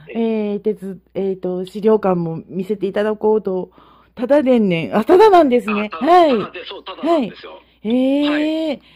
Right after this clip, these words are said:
Speaker 2: そうですか。
Speaker 1: えーとですね、
Speaker 2: うん。
Speaker 1: あ、
Speaker 2: はい。
Speaker 1: そうそう、あのね、えーと、シェリーさん、神戸じゃないですか。
Speaker 2: はい。
Speaker 1: えーとですね、その鉄のクジラ館っていうのがですね、
Speaker 2: うん。
Speaker 1: 潜水艦のことも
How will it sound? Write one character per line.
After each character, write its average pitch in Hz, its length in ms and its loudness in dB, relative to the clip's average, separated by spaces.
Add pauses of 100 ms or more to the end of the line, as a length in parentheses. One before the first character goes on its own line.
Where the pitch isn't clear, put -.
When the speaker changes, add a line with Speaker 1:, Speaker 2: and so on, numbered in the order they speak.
(560)
Speaker 2:
そ 180 340 -14
う 208 40 -8
で 214 120 -4
す 196 100 -10
か。 202 100 -8
Speaker 1:
え - 20 -10
ー - 80 -14
と 214 100 -6
で 226 80 -6
す 226 60 -6
ね、 226 60 -6
Speaker 2:
う - 20 -8
ん。 196 80 -12
Speaker 1:
あ、 202 60 -12
Speaker 2:
は 254 180 -6
い。 233 100 -6 (140)
Speaker 1:
そ 277 120 -12
う 214 40 -14
そ - 80 -14
う、 - 60 -18
あ 208 80 -14
の 254 100 -14
ね、 - 300 -14 (100)
え 208 320 -12
ー - 40 -20
と、 185 300 -14
シ - 120 -8
ェ - 20 -18
リ 208 80 -16
ー - 20 -20
さ 123 80 -16
ん、 123 60 -20
神 175 180 -18
戸 - 60 -20
じ - 80 -18
ゃ - 20 -16
な 165 120 -18
い - 20 -20
で - 80 -20
す - 100 -20
か。 - 220 -14
Speaker 2:
は 302 160 -2
い。 208 160 -6 (720)
Speaker 1:
え 190 80 -16
ー 208 60 -20
と 202 80 -16
で 120 80 -18
す - 100 -20
ね、 - 120 -16
そ 143 80 -18
の 135 160 -18
鉄 - 240 -18
の 247 100 -16
ク 254 100 -18
ジ 247 80 -12
ラ 254 120 -14
館 151 180 -16
っ - 20 -20
て 104 60 -20
い 104 40 -20
う 101 40 -18
の - 20 -18
が 95 80 -18
で - 100 -20
す - 60 -20
ね、 92 100 -14
Speaker 2:
う - 40 -4
ん。 240 40 0
Speaker 1:
潜 202 200 -8
水 277 160 -14
艦 269 240 -12
の 269 80 -18
こ 262 140 -18
と 262 120 -16
も 302 320 -16